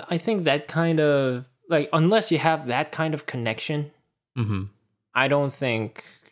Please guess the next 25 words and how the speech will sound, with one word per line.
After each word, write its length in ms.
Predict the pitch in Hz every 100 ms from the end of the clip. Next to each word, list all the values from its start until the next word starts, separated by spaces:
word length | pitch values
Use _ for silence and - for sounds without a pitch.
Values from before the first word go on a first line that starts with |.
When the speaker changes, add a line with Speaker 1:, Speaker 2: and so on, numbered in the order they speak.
| _ _ -
Speaker 1:
there's 260 | 117 117 113
any 220 | 113 113
reason 500 | 113 110 107 104 101
for, 460 | - 95 71 50 -
like, 440 | - - - - - _ _ -
I 160 | 113
K 280 | 110 - 110
would 180 | 110 104
have 80 | 98
stayed 300 | - 113 110
together 300 | 107 107 101
anyway, 580 | - 117 107 - - 123
because 380 | 113 117 113 135
e-, 200 | 139 -
even 300 | 180 170 180
if 140 | 160 156
it 80 | 131
wasn't 480 | 123 123 151 143
for 140 | 135 127
some 200 | - 113
personal 480 | - 117 - 143 127
shit, 440 | - 117 123 - _ _ _ 131
Speaker 2:
Mm-hmm. 260 | 113 104 107 _ _ _ 127 143
Speaker 1:
I 100 | 151
think 440 | 143 202 175 165